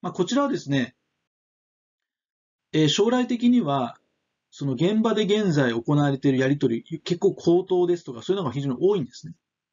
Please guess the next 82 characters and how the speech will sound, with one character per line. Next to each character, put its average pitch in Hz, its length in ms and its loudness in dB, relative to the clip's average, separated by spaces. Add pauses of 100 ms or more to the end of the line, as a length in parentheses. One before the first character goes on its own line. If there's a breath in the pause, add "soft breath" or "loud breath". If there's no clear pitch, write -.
(120)
た 233 120 -4
だ 208 100 0
し、 156 160 -8
こ 202 180 -4
う 233 60 0
い 240 40 -2
っ 226 40 -16
た 214 100 -2
シ 233 200 -2
ス - 80 -12
テ 214 120 2
ム 180 100 -2
に 151 100 -2
よ 135 120 -2
っ - 60 -20
て 170 120 0
是 127 180 -2
正 151 240 -2
の 143 100 0
内 139 220 0
容 143 100 0
と 147 120 -6
か 135 120 0
を 117 240 -2
全 226 240 -2
て 143 120 -4
デ 135 180 0
ジ 170 160 -4
タ 190 100 0
ル 190 100 2
で 185 80 0
残 175 240 -6
し - 80 -8
て 156 80 -4
い 127 40 -6
く - 80 -14
と 135 80 -6
い 131 40 -4
う - 20 -4
こ 127 100 -6
と 120 100 -6
が、 156 340 -4 (540)
先 156 200 -10
ほ 165 80 2
ど 151 80 -2
一 143 160 -6
番 151 140 -2
最 151 100 -2
初 147 80 -8
に 143 80 -2
あ 135 40 0
り 143 60 0
ま 151 120 0
し 147 60 -6
た 147 100 -2
け 143 100 -2
ど 160 120 -2
も、 190 140 2
現 147 200 -2
場 143 160 0
の 139 120 -2
デ 123 120 -2
ジ 135 160 -4
タ 156 100 0
ル 147 100 -2
ツ - 200 -4
イ 131 40 4
ン、 110 140 -2 (220)
デ 127 100 0
ジ 139 100 -4
タ 160 120 0
ル 156 100 0
化 151 160 -4
に 170 100 0
つ 156 140 -6
な 139 80 2
が 131 120 -2
っ - 60 -10
て 135 120 -4
く 131 120 -6
る 117 80 -4
と - 200 -14